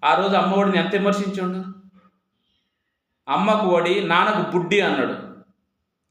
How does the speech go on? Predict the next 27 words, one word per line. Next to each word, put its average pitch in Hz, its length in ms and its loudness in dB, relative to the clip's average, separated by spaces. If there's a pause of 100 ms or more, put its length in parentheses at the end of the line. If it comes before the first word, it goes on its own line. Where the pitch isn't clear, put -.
అంటే 180 300 0
అమ్మఒడి, 180 460 2
అమ్మకేమో 165 600 0
ఒడి 147 200 0
లే-, 170 140 0
అదే 156 380 -2 (180)
ఇస్తున్నారు, 165 580 0 (1000)
నాన్నకు 208 340 2
మాత్రం 196 440 0
మందు 202 240 2
తాగడానికి, 190 540 2
అదే 180 320 -2
బుడ్డి 165 200 -4
అంటే 180 160 2
ఆయన 170 180 2
భాషలో 160 400 2 (500)
క్వార్టర్ 165 320 2
బాటిల్ 139 280 0
అన్నట్టు. 117 320 -12 (520)
కానీ 196 140 0 (100)
ఈరోజు 208 240 2
ఏంది 185 160 0
చంద్రబాబు 147 420 0
నాయుడు 120 160 -2
గారు, 127 520 -6 (1040)
"తల్లికి 196 360 0
వందనం, 165 680 0